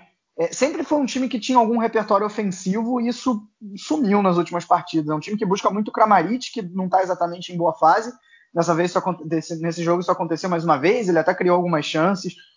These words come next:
no primeiro tempo, mas depois o Arminia até foi melhor, podia ter ganho a partida, mas consegue um empate aí importante na, na briga, na briga pra, pra não cair, né?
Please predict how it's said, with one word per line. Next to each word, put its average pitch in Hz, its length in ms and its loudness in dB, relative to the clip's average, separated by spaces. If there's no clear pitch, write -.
no 165 140 0
primeiro 170 320 4
tempo, 185 240 2
mas 175 120 2
depois 175 300 0
o 190 60 6
Arminia 175 380 2
até 180 120 2
foi 208 220 -4
melhor, 190 480 2
podia 160 240 -4
ter 185 100 -4
ganho 156 280 -4
a 180 40 -6
partida, 185 560 -4
mas 160 160 2
consegue 175 380 0
um 175 80 -2
empate 165 340 2
aí 156 100 -4
importante 156 760 -6
na, 143 560 4
na 151 160 4
briga, 139 720 -2
na 147 160 2
briga 139 300 -2
pra, 131 420 2
pra 143 200 0
não 139 160 -4
cair, 143 440 0
né? 151 220 -6